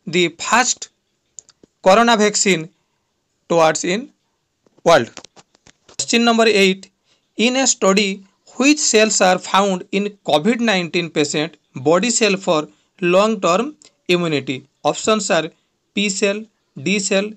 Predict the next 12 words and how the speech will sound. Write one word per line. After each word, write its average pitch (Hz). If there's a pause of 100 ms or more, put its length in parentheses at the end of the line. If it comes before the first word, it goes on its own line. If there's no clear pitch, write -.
(320)
T 208
cell, 202 (440)
N 214
cells. 131 (340)
Correct 180
answer 180
is 220 (280)
T 196
cell. 127 (340)
T 262
cells 226
are 156